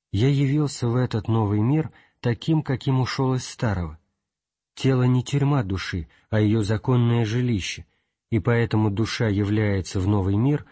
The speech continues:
в той степени своего развития и зрелости, каких достигла в совместной жизни с телом».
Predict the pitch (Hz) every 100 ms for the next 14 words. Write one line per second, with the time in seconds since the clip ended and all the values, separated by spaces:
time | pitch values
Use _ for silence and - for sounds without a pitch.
0 | _ _ _ - - 117 101 - 113 110
1 | 104 95 107 104 101 101 98 87 107 127
2 | - 101 95 98 131 139 95 - 82 -
3 | _ _ - 117 - 123 110 110 - 143
4 | 127 123 - - - - 110 104 127 123
5 | 110 104 90 110 104 98 - - 107 82
6 | 78